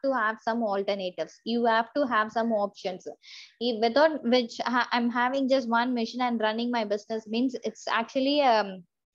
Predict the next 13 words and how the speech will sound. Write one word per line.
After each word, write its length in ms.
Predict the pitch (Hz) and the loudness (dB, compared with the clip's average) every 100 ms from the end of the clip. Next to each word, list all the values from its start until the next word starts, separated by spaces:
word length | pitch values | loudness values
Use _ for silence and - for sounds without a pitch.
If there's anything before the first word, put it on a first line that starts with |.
| _ _ _ _ - | _ _ _ _ -2
a 140 | 214 214 | -2 2
foolish 360 | 302 311 320 - | 4 4 4 0
thing. 300 | 220 190 - _ _ - | -2 -2 -10 _ _ -8
Okay. 320 | 220 285 240 | -4 0 0
Ha-, 220 | 226 220 | 0 -4
every 500 | 226 247 262 294 311 | 0 2 2 2 0
time 200 | 262 285 | 0 -2
you 240 | 254 262 285 | 0 0 2
should 180 | 285 247 | 0 0
have 380 | 240 233 247 | 0 0 -2
the, 140 | 240 381 480 | 0 0 0
uh, 340 | 233 214 196 - - | 0 0 0 -4 -2
alternative 640 | 233 285 294 277 240 247 | 0 2 0 0 0 -2